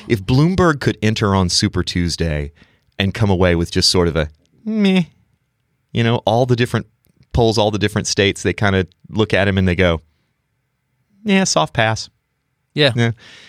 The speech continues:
Speaker 1: And he just sort of
Speaker 2: It's like,
Speaker 1: fades
Speaker 2: you know,
Speaker 1: away.
Speaker 2: when I was looking, thinking, you know, out of the top five, who, who, who's leading,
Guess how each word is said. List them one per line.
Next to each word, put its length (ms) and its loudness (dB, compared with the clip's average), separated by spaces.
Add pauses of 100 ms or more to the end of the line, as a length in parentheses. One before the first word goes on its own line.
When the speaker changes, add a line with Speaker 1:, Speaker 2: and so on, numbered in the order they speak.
Speaker 1:
And 120 0
he 80 2
just 180 -2
sort 140 0
of 60 -6
Speaker 2:
It's 80 -6
like, 100 0
Speaker 1:
fades 80 0
Speaker 2:
you 60 2
know, 160 2
Speaker 1:
away. 300 -4 (140)
Speaker 2:
when 100 -2
I 60 4
was 260 0 (100)
looking, 720 -8 (340)
thinking, 600 0
you 80 -6
know, 120 0
out 220 2
of 100 -2
the 60 -2
top 280 -2
five, 340 2
who, 300 -2 (640)
who, 320 -4
who's 640 -4
leading, 560 -2